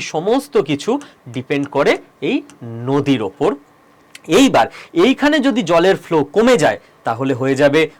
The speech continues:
বাংলাদেশের পক্ষে বাঁচা মুশকিল। তো ভারতবর্ষ তো ফারাক্কা ব্যারেজ বানিয়ে নিয়েছে, কারণ ভারতবর্ষ পড়াশোনা জানে, টেকনোলজিতে আমরা মন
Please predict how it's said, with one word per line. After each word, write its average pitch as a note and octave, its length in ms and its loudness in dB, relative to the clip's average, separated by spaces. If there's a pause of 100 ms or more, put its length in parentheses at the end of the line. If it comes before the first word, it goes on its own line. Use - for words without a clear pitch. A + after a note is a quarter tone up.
(180)
বাংলাদেশের D3 540 0
পক্ষে D#3 300 -2
বাঁচা D#3 280 0
মুশকিল। D4 320 2 (960)
তো E4 80 6 (560)
ভারতবর্ষ A#3 520 4 (120)
তো C#4+ 140 0
ফারাক্কা C#4 360 2
ব্যারেজ C4+ 220 0 (100)
বানিয়ে E4 280 0
নিয়েছে, F4 240 0 (100)
কারণ C#3+ 200 2 (120)
ভারতবর্ষ G#3+ 500 2 (160)
পড়াশোনা A3+ 460 0
জানে, C#4 160 2 (320)
টেকনোলজিতে A#3+ 640 0
আমরা B3 160 2 (100)
মন B3+ 120 4